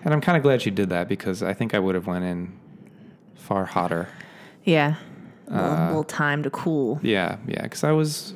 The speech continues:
Speaker 1: angry.
Speaker 2: Yeah.
Speaker 1: You know, I was confused, and, uh,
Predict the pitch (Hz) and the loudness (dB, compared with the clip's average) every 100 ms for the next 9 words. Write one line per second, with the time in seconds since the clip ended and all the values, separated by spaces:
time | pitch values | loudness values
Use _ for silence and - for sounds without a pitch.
0 | - 143 208 - - - - - - - | -2 2 2 2 -6 -16 -20 -20 -6 0
1 | 262 302 - - - - - - - - | 0 0 -8 -20 -20 -20 -20 -20 -20 -20
2 | _ _ - _ - 135 113 143 - 123 | _ _ -20 _ -4 0 0 -2 -4 -2
3 | 120 - 127 - 101 135 170 110 98 95 | -2 -2 -6 -2 0 0 0 -2 -2 -2
4 | 104 98 101 | 0 0 -4